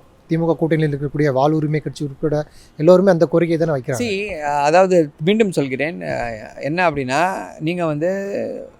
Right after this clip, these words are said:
Speaker 2: உச்சநீதிமன்றத்துல இந்த ஒதுக்கீடு மட்டும் இல்ல, எல்லா இடஒதுக்கீடு வழக்குகளிலும்,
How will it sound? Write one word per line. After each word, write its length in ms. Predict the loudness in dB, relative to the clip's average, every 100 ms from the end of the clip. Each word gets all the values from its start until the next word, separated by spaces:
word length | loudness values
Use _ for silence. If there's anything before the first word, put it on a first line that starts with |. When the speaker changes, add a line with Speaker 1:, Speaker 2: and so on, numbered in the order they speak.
| -12
Speaker 2:
உச்சநீதிமன்றத்துல 1080 | -2 0 2 0 0 0 -2 0 2 0 -2 -10 -20 _ _
இந்த 380 | -2 4 8 8
ஒதுக்கீடு 400 | 6 2 2 2
மட்டும் 320 | 2 -2 -6
இல்ல, 220 | -6 -8 -10 _ _ -2
எல்லா 420 | 2 4 6 6
இடஒதுக்கீடு 640 | 6 4 2 0 0 2
வழக்குகளிலும், 720 | 4 2 0 -2 -2 -4 -8